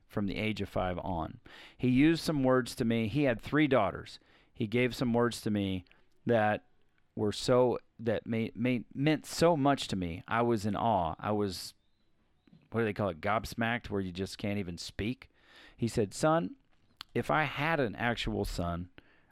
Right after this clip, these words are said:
I would want him to be just like you." And that blew me away. I, maybe because I had so much respect for him. Um, and I knew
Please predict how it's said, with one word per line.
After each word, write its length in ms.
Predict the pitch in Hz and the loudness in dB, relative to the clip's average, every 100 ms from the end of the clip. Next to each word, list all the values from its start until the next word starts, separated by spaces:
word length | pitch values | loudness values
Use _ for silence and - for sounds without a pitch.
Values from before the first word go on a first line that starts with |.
| - | 0
I 80 | 117 | 2
would 160 | 110 | 2
want 240 | 107 123 123 | 2 2 2
him 180 | 123 | 0
to 80 | 107 | 0
be 280 | 95 104 101 | 0 0 0
just 400 | 92 107 101 - | -2 0 0 0
like 300 | 92 90 - | -2 -2 -2
you." 320 | 85 78 - - _ _ _ _ _ _ - | -4 -6 -10 -18 _ _ _ _ _ _ -4
And 180 | 110 113 | 0 2
that 300 | 135 143 - _ _ | 2 2 0 _ _
blew 320 | 104 110 131 147 | -6 2 4 4
me 160 | 135 | 2
away. 420 | 113 107 113 90 | 2 2 2 2
I, 120 | 90 101 | -2 -2
maybe 340 | 123 135 147 | 0 0 0
because 360 | 120 110 113 104 | -2 -2 -2 -2
I 80 | |
had 200 | 107 110 | -2 -4
so 160 | - 107 | -2 -2
much 260 | 107 104 92 | -2 -2 -6
respect 440 | 90 - 107 - | -6 -2 -2 -4
for 160 | 95 92 | -8 -6
him. 320 | 87 82 92 - - - - - - | -6 -8 -12 -18 -20 -20 -20 -14 -2
Um, 680 | 107 107 101 98 92 95 - _ _ _ - | 2 2 2 0 -4 -8 -14 _ _ _ -2
and 160 | 151 160 | 2 2
I 100 | 135 | 2
knew 540 | 151 160 131 110 | 2 4 4 2